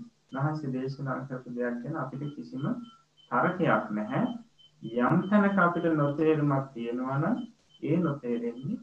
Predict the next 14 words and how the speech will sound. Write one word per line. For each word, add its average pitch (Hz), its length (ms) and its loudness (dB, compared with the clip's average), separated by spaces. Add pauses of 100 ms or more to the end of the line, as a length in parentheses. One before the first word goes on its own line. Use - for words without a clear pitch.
(140)
අපේ 202 360 0
තියෙන 147 400 2
දැනුම 147 420 0
මදිකම. 135 420 -4 (1300)
එහෙම 254 220 -10
නැතුව 226 440 -2 (560)
බුදුරජාණන් 170 760 6
වහන්සේ 160 460 2
දේශනා 143 520 0
කරපු 131 400 -6
දෙයේ 139 280 0
තියෙන 165 220 0
අඩුවක් 160 580 -2 (420)
නොවේ. 127 360 0